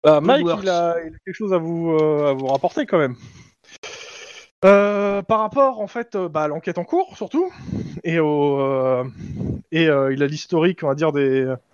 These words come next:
Speaker 1: euh, de l'ordinateur, euh, de, de Bowen, parce que pour le moment, il a pas été saisi par le sad, et donc il a quelques infos.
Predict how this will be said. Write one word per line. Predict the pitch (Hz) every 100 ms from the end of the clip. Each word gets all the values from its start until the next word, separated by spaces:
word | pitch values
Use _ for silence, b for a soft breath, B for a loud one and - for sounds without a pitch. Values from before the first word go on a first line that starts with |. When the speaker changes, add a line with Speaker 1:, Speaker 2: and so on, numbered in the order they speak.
| b b b b b -
Speaker 1:
euh, | 135 123
de | 139
l'ordinateur, | 139 135 160 151 175 170 147
euh, | 131 127
de, | 127 123 120 117
de | 123
Bowen, | 135 202 320
parce | - -
que |
pour | 135 139
le | 147
moment, | 151 147 175
il | 151
a | 127
pas | - 143
été | 147
saisi | - 131 131
par | - 127
le | 143
sad, | - 294 208
et | 147
donc | 131 -
il | 127
a |
quelques | 117 120 131 127
infos. | 139 285